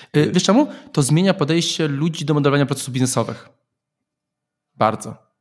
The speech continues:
To jest, to jest danie takiego capability na poziomie platformy, że okej, macie, korzystajcie. I to jest od deweloperów, tym zależy, z czego będą korzystali, ale o, to musi być na samym starcie. Jak samo jak logowanie na przykład centralizowane, nieustandaryzowane i tak dalej.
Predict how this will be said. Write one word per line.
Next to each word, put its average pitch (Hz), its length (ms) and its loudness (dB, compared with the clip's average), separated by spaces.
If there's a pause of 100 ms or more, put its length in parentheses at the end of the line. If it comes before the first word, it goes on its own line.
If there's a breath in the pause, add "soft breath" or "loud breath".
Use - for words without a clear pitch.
(300)
To - 80 0
jest, 143 160 -4
to 156 60 2
jest 123 180 0
danie 180 260 4
takiego 165 260 0
capability 143 580 2
na 113 60 0
poziomie 113 180 -2
platformy, 120 600 0 (180 loud breath)
że - 140 -2
okej, 131 220 2
macie, 120 440 2
korzystajcie. 143 720 -2 (260 loud breath)
I 127 60 -6
to 131 80 0
jest 135 160 -6
od 151 160 4
deweloperów, 143 420 2
tym 143 100 -2
zależy, 135 380 0 (180 loud breath)
z - 140 -8
czego 147 220 0
będą 135 160 0
korzystali, 120 480 -2
ale 113 220 0
o, 117 60 -8
to 135 120 0
musi 151 200 2
być 139 100 -2
na 135 60 0
samym 127 200 0
starcie. 110 280 -4
Jak 110 60 -8
samo 135 120 0
jak 127 80 -2
logowanie 123 460 2
na 107 80 -6
przykład - 280 -14
centralizowane, 107 640 -8 (360)
nieustandaryzowane 113 720 -2
i - 20 -8
tak 104 100 -4
dalej. 101 200 -2